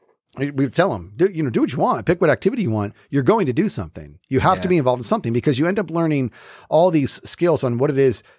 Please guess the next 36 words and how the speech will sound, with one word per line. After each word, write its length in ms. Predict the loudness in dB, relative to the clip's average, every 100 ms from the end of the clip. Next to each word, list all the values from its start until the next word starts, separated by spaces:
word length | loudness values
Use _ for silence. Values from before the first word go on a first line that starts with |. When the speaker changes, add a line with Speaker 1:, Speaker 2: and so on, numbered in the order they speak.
| -2
Speaker 1:
to, 320 | 2 2 0
uh, 240 | 0 0 2
work 240 | 2 2
with 160 | 2 0
others, 320 | 0 2 0
what 80 | -2
it 140 | -2
is 100 | -4 -4
to 80 |
sacrifice 600 | 0 2 2 2 2 0
for 180 | 0 0
others, 260 | 2 0 0
what 120 | 0
it 80 | 2
is 120 | 0
to 100 | -2
be 180 | -2 -2
part 240 | 0 -2
of 80 | -2
a 60 | -4
team, 320 | -2 0 0
to 80 | 2
put 160 | 0
the 60 | 0
team 260 | 0 0 0
first." 340 | -2 -2 0
Like, 220 | 0 2
you 120 | 2
end 160 | 2 2
up 140 | 2
learning 440 | 2 0 2 2 2
these 160 | 0
skill 220 | 0 0 2
sets 260 | 0 0
that 180 | -2 -2
are 180 | 0 -2